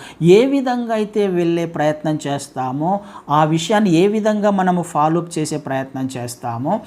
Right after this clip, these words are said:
ఆ విధంగా వెండిని వెతికినట్లు, ధనాన్ని, దాచబడిన ధనాన్ని వెతికినట్లు, అంతకంటే ముఖ్యమైన అంతకంటే ప్రాముఖ్యమైన, అంతకంటే విలువనిచ్చే జ్ఞానాన్ని, అంతకంటే విలువిచ్చే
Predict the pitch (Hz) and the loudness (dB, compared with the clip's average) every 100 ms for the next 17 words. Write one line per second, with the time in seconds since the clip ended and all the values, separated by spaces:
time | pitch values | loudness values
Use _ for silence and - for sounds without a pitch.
0 | - - - 143 170 185 180 170 165 156 | -12 -12 0 4 4 4 2 0 0 0
1 | 143 151 135 92 - _ _ _ _ _ | -2 -2 -2 -4 -14 _ _ _ _ _
2 | _ _ _ - 175 214 254 262 254 233 | _ _ _ -2 2 4 4 4 2 2
3 | 185 190 185 160 147 - 139 139 110 - | 0 0 -2 -2 -2 -4 -4 -4 -4 -10
4 | _ _ _ _ - _ _ _ _ _ | _ _ _ _ -20 _ _ _ _ _
5 | - - 151 180 214 240 240 165 165 202 | -10 -2 0 2 4 4 2 2 2 2
6 | 220 214 214 190 151 151 180 214 233 196 | 0 0 0 -2 -2 0 2 2 2 0
7 | 175 175 175 160 165 160 - - - - | 0 -2 -2 -2 -2 -2 -2 -10 -20 -2
8 | 156 233 269 302 311 311 339 330 277 - | 2 2 2 2 2 2 2 2 2 0
9 | 208 160 143 139 123 - _ 143 180 247 | 0 2 2 2 -2 -6 _ -4 -2 -2
10 | 294 277 269 285 269 240 208 196 202 160 | -2 0 0 0 0 2 4 2 0 -2
11 | 147 143 151 123 - - 160 240 262 285 | 0 0 0 -2 -8 -4 -2 0 0 2
12 | 285 277 277 220 226 233 214 - 196 143 | 2 2 0 2 2 2 0 0 0 0
13 | 135 156 180 220 202 160 151 160 180 147 | 0 2 2 2 2 0 0 -2 0 0
14 | 185 190 233 233 220 202 190 190 185 185 | -2 -2 -2 0 0 2 0 0 -2 0
15 | 175 | 0